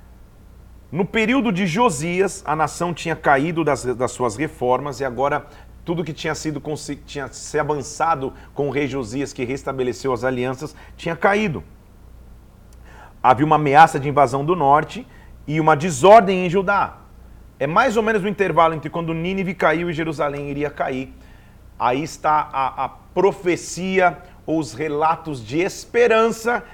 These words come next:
que não começam com tanta esperança, em Abacuque. A nação estava completamente,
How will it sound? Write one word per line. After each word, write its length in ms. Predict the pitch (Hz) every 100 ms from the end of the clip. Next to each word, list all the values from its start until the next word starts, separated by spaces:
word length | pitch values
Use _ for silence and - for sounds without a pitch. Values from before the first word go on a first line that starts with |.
| -
que 140 | 151
não 200 | 147 196
começam 460 | 214 214 196 190 190
com 60 | 170
tanta 320 | 180 175 175
esperança, 680 | - 185 160 143 139 160 - - -
em 160 | 131 135
Abacuque. 600 | 147 165 220 208 - - - - - -
A 100 | 123
nação 400 | 131 - 151 151
estava 300 | - 139 131
completamente, 880 | 147 147 143 127 139 131 135 127